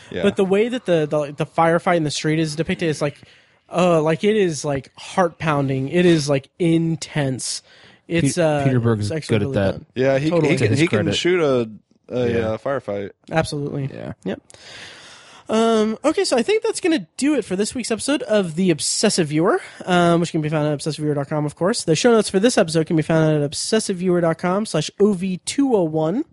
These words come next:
Speaker 2: And, uh, next week, I have no idea what we're doing.
Speaker 3: I don't
Speaker 2: Um,
Speaker 3: know.
Speaker 2: maybe extended potpourri, maybe
Speaker 3: Yeah.
Speaker 2: something like that.
Speaker 3: I got some stuff I can bring up.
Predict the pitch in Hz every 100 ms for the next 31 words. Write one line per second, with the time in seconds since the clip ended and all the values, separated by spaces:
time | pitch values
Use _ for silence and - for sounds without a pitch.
0 | _ _ _ _ _ _ _ _ 180 185
1 | 196 196 190 190 185 - - - - 233
2 | - 330 320 - - - 180 202 196 175
3 | - 165 170 165 185 170 156 151 139 147
4 | 147 143 139 - - - 127 151 160 156
5 | 143 147 139 - - 165 196 226 208 -
6 | 214 208 196 196 185 185 247 254 247 240
7 | 220 190 185 180 175 156 110 110 - 175
8 | 190 202 185 160 - 202 226 226 220 214
9 | 160 - 113 117 107 107 110 104 101 120